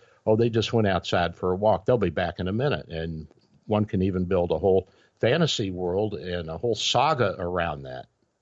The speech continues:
Then there's, uh, immature behavior, like projection, attributing one's own feelings to, to others. And we see the, uh, Democrats doing this all the time.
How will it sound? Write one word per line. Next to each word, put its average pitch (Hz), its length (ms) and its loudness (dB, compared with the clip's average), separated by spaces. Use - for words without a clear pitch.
Then 110 180 4
there's, 104 400 2
uh, 95 200 -4
immature 143 640 2
behavior, 90 720 -4
like 82 220 -6
projection, 104 720 -2
attributing 98 520 -2
one's 92 280 -4
own 92 200 -4
feelings 95 520 -4
to, 87 420 -2
to 95 240 0
others. 104 420 2
And 92 320 2
we 92 120 -2
see 101 340 0
the, 90 300 -2
uh, 87 140 -8
Democrats 107 640 0
doing 101 320 0
this 92 200 -2
all 95 160 4
the 80 100 -4
time. 90 380 -2